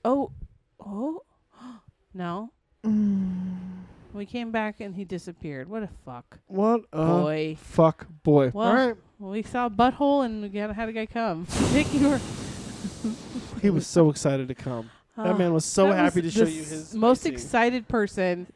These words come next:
Speaker 2: I can't get his Nicolas Cage face out of my face.
Speaker 3: <laughs> Oh, this
Speaker 1: Joy.
Speaker 3: guy's back.
Speaker 1: <gasps>
Speaker 3: All right.
Speaker 1: He's back.
Speaker 3: A little
Speaker 1: Oh,
Speaker 3: extra
Speaker 1: oh.
Speaker 3: bonus, Jonas.
Speaker 1: Sh-, shaved turnip.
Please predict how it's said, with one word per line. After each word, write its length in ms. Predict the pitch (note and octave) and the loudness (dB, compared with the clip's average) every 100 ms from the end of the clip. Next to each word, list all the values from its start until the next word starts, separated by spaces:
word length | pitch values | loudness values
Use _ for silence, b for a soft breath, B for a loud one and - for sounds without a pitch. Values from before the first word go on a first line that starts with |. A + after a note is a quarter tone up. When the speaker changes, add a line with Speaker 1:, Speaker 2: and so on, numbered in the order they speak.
| - | 0
Speaker 2:
I 160 | A3+ | 0
can't 260 | - D4+ D4+ | 4 2 2
get 200 | D#4+ C4+ | 0 2
his 200 | C4 G3+ | 2 0
Nicolas 340 | G#3 G#3+ F#3+ - | -2 -2 -4 -4
Cage 360 | F3+ E3+ E3 | -2 -2 -4
face 280 | - C#3 - | -6 -6 -2
out 140 | A#2+ | -2
of 60 | - | 0
my 80 | F#3 | -2
face. 640 | F3+ - D2 G#3 - - - | -4 -10 -10 -10 -14 -16 0
Speaker 3:
<laughs> 40 | |
Oh, 180 | F3 - | 0 2
this 160 | - D#3+ | -2 0
Speaker 1:
Joy. 60 | |
Speaker 3:
guy's 140 | D#3+ D#3+ | 0 0
back. 220 | C3 B2 | -4 -6
Speaker 1:
<gasps> 200 | C#4+ C4+ | -8 -6
Speaker 3:
All 60 | D3+ | -2
right. 120 | B2+ | -2
Speaker 1:
He's 80 | B2 | -2
back. 260 | C#4+ - | -2 -2
Speaker 3:
A 40 | D3 | -2
little 200 | D#3 D3+ | -2 -2
Speaker 1:
Oh, 40 | - | -4
Speaker 3:
extra 420 | C4 C4+ B2+ B2+ - | -4 -4 -4 -6 -8
Speaker 1:
oh. 420 | A3 C4 C#4 B3+ _ _ | -6 -6 -8 -12 _ _
Speaker 3:
bonus, 480 | D3 D3 C#3 C#3 - | -4 -2 0 -2 -6
Jonas. 480 | C3+ B2+ B2+ - - _ _ _ _ | -8 -6 -8 -12 -20 _ _ _ _
Speaker 1:
Sh-, 60 | A3+ A3 _ - | -20 -20 _ -16
shaved 260 | G3 G#3 | -14 -14
turnip. 440 | - F3+ G#3+ E3+ | -16 -16 -14 -14